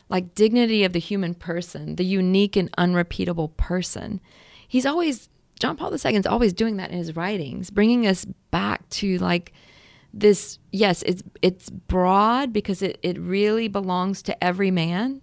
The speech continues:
this, this capacity and this, uh, and this, this gift, but it's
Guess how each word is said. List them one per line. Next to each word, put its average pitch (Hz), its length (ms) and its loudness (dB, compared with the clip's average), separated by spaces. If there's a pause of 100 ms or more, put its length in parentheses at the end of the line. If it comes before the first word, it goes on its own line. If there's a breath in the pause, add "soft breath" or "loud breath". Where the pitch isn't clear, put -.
(120)
this, 190 360 -4
this 180 200 -2
capacity 185 720 -2
and 180 160 2
this, 175 240 -2 (560 loud breath)
uh, - 140 -4
and 185 240 2
this, 165 180 2
this 170 300 2
gift, - 520 -2 (540 soft breath)
but 202 260 4
it's 214 160 -2